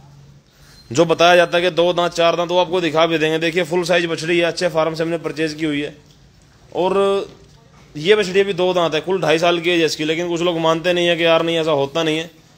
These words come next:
but आपको दिखा भी दें। देखिए बछड़ी clear दो दांत है ये, ये देखिए,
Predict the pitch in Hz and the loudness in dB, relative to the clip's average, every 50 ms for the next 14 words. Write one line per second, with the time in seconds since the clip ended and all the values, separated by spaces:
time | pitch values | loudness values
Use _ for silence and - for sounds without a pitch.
0 | _ _ _ - 135 151 160 156 139 170 165 160 147 139 147 156 160 165 160 147 | _ _ _ -2 2 2 2 2 2 -2 -2 -2 0 2 2 2 2 2 0 -2
1 | 160 160 156 156 147 147 160 160 156 151 151 151 165 160 156 160 165 175 185 190 | -2 -4 -4 -4 -4 -4 -4 -4 -4 -4 -4 -4 -4 -4 -2 0 2 4 4 4
2 | 175 165 170 170 165 165 156 147 135 127 117 110 104 104 - - - - - - | 4 4 2 2 4 4 2 2 2 0 -2 -2 -4 -8 -12 -16 -20 -20 -20 -20
3 | _ _ _ _ - - - _ _ _ _ _ - _ _ _ _ - - - | _ _ _ _ -20 -20 -20 _ _ _ _ _ -20 _ _ _ _ -20 -20 -20
4 | - - - - - - - - - - - - - - - - - - - - | -20 -20 -20 -20 -20 -20 -20 -20 -20 -20 -20 -20 -20 -20 -18 -16 -14 -14 -14 -16
5 | - - - - - - - - - - - - - - - - - - - - | -18 -20 -20 -20 -20 -20 -20 -20 -20 -20 -18 -18 -18 -18 -18 -20 -20 -20 -20 -20
6 | - - - - - - - - - - - - - - - - - - - - | -20 -20 -14 -12 -12 -10 -12 -14 -16 -18 -16 -14 -14 -14 -14 -18 -20 -20 -20 -20
7 | - - - - - - - - - 127 147 151 147 156 147 135 147 156 165 | -20 -20 -20 -20 -20 -20 -16 -8 -2 0 0 2 2 2 0 0 0 0 0